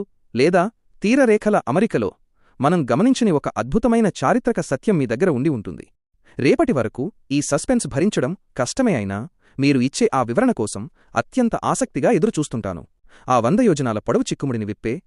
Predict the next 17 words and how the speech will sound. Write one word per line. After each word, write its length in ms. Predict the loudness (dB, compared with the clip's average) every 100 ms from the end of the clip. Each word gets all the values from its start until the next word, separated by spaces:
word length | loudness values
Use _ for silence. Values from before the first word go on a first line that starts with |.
| _ _
ఆ 80 | -2
ద్రుమకుల్య 440 | 2 2 4 2 2
రహస్యం 360 | 0 -6 -12 -16 _ _ _
రేపు 200 | -2 0
మన 140 | 0 -2
పరిశోధనలో 580 | 0 2 0 0 -2 -4 -6 _ -4
అతిపెద్ద 360 | 0 0 2
మలుపు 280 | 0 0 0
కాబోతోంది. 520 | -2 -2 -2 -6 -10 -14 _ _ _
రేపు 220 | 0 2 2
కలుద్దాం 360 | 0 2 0
మిత్రమా. 300 | 0 -4 -6 -6 -10 _ _ _ _ _ -4
మీ 140 | -2
పరిశోధనా 500 | 2 2 2 2 2
పటిమకు 400 | 2 0 -2 -2 -2
నా 140 | -2
సెల్యూట్. 400 | 0 -2 -2 -8